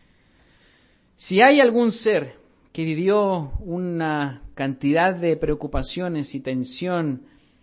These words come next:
física y emocional que ningún hombre haya experimentado jamás, eh, tenemos que hablar de Jesucristo. Y la pregunta es,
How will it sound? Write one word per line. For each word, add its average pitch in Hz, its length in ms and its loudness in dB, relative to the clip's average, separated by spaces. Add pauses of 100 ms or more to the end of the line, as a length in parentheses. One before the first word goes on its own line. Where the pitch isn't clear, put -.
(200)
física 131 960 -6 (300)
y 123 100 -10
emocional 127 880 -4 (1900)
que 127 420 -6 (800)
ningún 135 300 -2
hombre 165 260 0
haya 160 140 0
experimentado 139 800 -6
jamás, 139 580 -10 (680)
eh, - 140 -14
tenemos 151 300 -4
que 156 100 -6
hablar 127 200 -2
de 127 80 -10
Jesucristo. - 560 -14 (3250)
Y 175 100 0
la 196 100 4
pregunta 208 460 4
es, - 340 -4